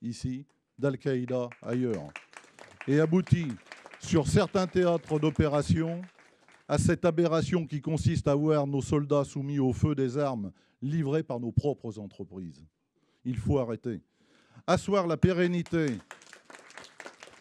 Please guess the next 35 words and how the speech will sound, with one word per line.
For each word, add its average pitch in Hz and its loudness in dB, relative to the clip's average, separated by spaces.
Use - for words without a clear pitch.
asseoir 180 4
la 156 0
pérennité 170 2
des 147 0
industries 156 -2
de 147 -12
défense 147 -4
sur 143 -6
les 131 -2
probl-, 156 -2
sur - -4
les 135 0
programmes 147 0
d'exportation 139 -4
ne 143 0
peut 156 0
qu'accentuer 151 -2
ces - -6
phénomènes, 135 -4
et 131 -4
c'est 156 0
en 147 -2
ce 160 0
sens 151 -4
que - -6
la 135 0
maîtrise 147 -4
publique 147 -4
doit 123 -2
être 123 -6
renforcée 147 -4
sur 127 -8
ce - -10
secteur 143 -4
d'activité, 127 -4